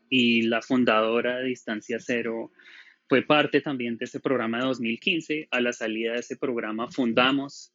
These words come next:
Se Innova con, con varias de las personas con las que organizamos el, el evento. Entonces, como que en ese, en ese dos mil, en ese verano de dos mil quince,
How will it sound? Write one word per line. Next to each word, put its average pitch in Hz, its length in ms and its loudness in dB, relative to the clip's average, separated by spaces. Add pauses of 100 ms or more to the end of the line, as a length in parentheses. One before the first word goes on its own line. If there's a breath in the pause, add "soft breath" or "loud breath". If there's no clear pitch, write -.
Se 131 200 -2
Innova 120 500 0
con, 117 420 -6
con 120 180 -2
varias 113 280 0
de 127 100 0
las 127 140 -4
personas 113 460 -8
con 131 160 -2
las 117 160 -6
que - 80 -4
organizamos 113 680 -2
el, 120 260 -2 (640 loud breath)
el 151 140 10
evento. 156 500 6 (760)
Entonces, 147 440 0
como 170 240 -2
que 139 220 4
en 123 100 0
ese, 143 480 -2
en 135 140 -2
ese 127 180 -4
dos 147 180 0
mil, 131 280 0
en 131 140 -2
ese 143 140 -2
verano 139 440 4
de 143 80 -2
dos 139 120 -2
mil 120 240 -2
quince, 135 840 -4